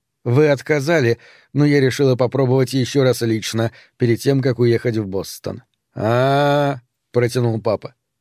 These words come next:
«Про меня и Буча, да? Счастливые случайные совпадения не дают вам покоя».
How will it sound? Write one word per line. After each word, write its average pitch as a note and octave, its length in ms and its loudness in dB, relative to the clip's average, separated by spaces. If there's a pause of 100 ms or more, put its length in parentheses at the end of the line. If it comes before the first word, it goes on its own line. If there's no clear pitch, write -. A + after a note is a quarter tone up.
«Про G#2+ 200 0
меня C3+ 460 2
и C#3 100 4
Буча, C3+ 480 0
да? G#2+ 340 -6 (420)
Счастливые C#3+ 760 2
случайные C3+ 640 0
совпадения C#3+ 920 0 (280)
не B2+ 140 0
дают C3+ 360 2
вам C#3+ 260 0
покоя». C#3 680 2